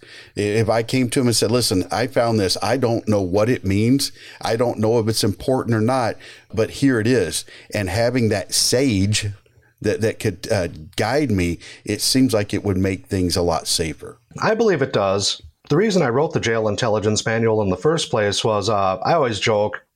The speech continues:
Speaker 2: because, uh, small and medium-sized facilities don't often have the budget or the resources to support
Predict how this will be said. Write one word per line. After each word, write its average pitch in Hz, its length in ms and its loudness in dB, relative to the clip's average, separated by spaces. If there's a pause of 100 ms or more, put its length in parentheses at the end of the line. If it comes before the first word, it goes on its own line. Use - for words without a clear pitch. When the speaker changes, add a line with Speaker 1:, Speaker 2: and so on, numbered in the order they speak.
(120)
Speaker 2:
because, 127 440 0
uh, 113 240 2
small 175 340 2
and 139 80 2
medium-sized 123 680 0
facilities 123 560 2
don't 117 200 0
often 117 280 0
have 113 180 -2
the 98 80 0
budget 110 340 -2
or 110 120 4
the 95 100 2
resources 120 680 0
to 110 300 2
support 127 600 0